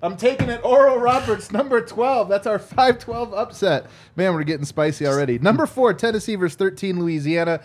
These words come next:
Tennessee, aggressive defense. They forced an enormous amount of turnovers. Probably the best defense in college basketball. Um, inconsistent three-point shooting, and their f-, point guard, uh, how do I say his name? Zakai Ziegler is out. Got injured late in the season, so they're missing a key guy.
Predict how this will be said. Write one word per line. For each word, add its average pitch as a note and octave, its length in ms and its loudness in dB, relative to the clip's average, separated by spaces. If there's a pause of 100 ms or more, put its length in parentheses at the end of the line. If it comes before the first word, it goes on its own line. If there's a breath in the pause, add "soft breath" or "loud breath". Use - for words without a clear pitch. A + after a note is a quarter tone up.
(280 loud breath)
Tennessee, F#3+ 420 2
aggressive D#3 500 2
defense. D3 400 0
They B2+ 120 -2
forced D#3+ 320 -4
an C#3 80 -4
enormous D#3 440 0
amount C#3+ 200 -2
of - 80 -6
turnovers. C3+ 440 -4
Probably F#3 300 -2
the D#3 80 -4
best C#3+ 220 -4
defense C3 320 -8
in A#2+ 80 -12
college B2 280 -4
basketball. A2 540 -6 (340 soft breath)
Um, C#3 480 4
inconsistent A#3+ 680 -4
three-point G#3 460 -6
shooting, E3+ 420 -2 (260 soft breath)
and E3 380 2
their D#3 80 2
f-, C#3 120 -10 (200)
point G3 260 -6
guard, C#3+ 440 0 (100)
uh, C3 300 2 (180)
how F#3 140 -8
do G#3 80 -4
I F3+ 60 0
say D3+ 120 -8
his D3 100 -4
name? B2+ 180 -4
Zakai D3 380 -4
Ziegler C#3+ 540 -4 (220 soft breath)
is B2+ 180 -4
out. C3+ 420 0
Got C#3 220 -4
injured C#3+ 260 -4
late C3 200 -2
in A#2+ 40 -8
the B2 80 -6
season, B2+ 380 -6
so B2+ 140 -6
they're A#2 100 -2
missing C3+ 300 -6
a A#2+ 80 -6
key B2 180 -8
guy. A2 320 -4